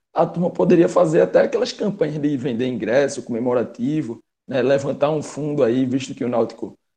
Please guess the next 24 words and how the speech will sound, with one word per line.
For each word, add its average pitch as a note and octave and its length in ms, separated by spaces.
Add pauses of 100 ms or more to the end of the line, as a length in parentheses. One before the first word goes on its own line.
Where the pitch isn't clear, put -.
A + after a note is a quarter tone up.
não C#3+ 240
tem D#3 180
tanta C#3 320
cota B2+ 560
por A#2 240
não A#2 140
participar A#2+ 400
dos A2+ 200
outros A2+ 220
campeonatos, A#2+ 800 (500)
né? F2 280
Era A2+ 240
um, D3 500
um D#3+ 60
jogo C3+ 400
legal D#3 480
pra - 200
isso, - 300
porque - 260
assim, E3+ 500 (540)
até E3 320
aqui G3+ 640 (460)
eu C#3+ 180
tenho C3+ 640